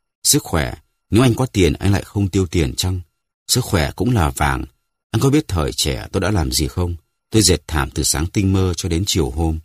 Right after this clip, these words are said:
gần như không hề đứng lên. Tôi lanh lợi như một tia sáng mặt trời. Vậy mà cứ phải ngồi lì một chỗ như tảng đá.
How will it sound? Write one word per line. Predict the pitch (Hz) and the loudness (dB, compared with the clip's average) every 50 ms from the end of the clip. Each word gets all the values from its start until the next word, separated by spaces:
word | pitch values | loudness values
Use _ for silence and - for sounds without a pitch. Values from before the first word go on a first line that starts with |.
| _ _ _ _ _ | _ _ _ _ _
gần | - 90 82 85 | 0 2 4 6
như | 92 107 | 6 4
không | 107 - - 110 | 4 2 0 0
hề | 101 92 85 76 65 57 - | 0 0 0 0 -2 -4 -4
đứng | 71 80 82 107 117 | -4 -4 -2 0 0
lên. | 107 98 90 82 - _ _ _ _ _ _ _ _ - | 0 0 -2 -4 -8 _ _ _ _ _ _ _ _ 0
Tôi | 104 117 | 2 4
lanh | 117 110 104 98 | 4 4 2 2
lợi | 90 78 - 50 - - | 2 0 -2 -4 -6 -4
như | 85 92 98 | -2 0 0
một | 92 71 - - - | 0 -2 -4 -4 -2
tia | 92 95 | 0 0
sáng | 92 - - 78 101 113 | 2 0 0 -2 -2 -2
mặt | 92 - | -4 -4
trời. | - - - 69 67 64 65 - - _ _ _ _ _ _ _ _ _ _ _ | -4 -4 -4 -2 -2 -4 -6 -10 -16 _ _ _ _ _ _ _ _ _ _ _
Vậy | - 85 78 | -2 0 2
mà | 85 80 73 | 2 2 0
cứ | - - 127 135 | 0 -2 -2 -2
phải | - - 76 65 | 0 -2 -2 -2
ngồi | 69 76 78 73 | 0 2 2 2
lì | 69 71 80 78 71 64 | 2 2 2 2 2 0
một | 67 62 62 - | -2 -6 -6 -6
chỗ | - - 58 53 87 117 | -6 -4 -4 -2 -2 0
như | 107 98 | -2 0
tảng | - - 76 - - | -2 -2 -6 -6 -6
đá. | 67 71 71 76 92 117 | -8 -8 -6 -6 -8 -8